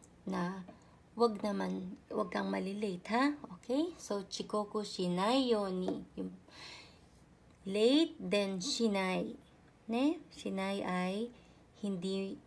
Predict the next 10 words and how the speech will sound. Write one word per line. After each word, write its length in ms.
malilate 680
kasi 300
ito 160
po 160
yung 100
ginamit 400
nating 460
word. 340
Ne? 220
Tandaan. 720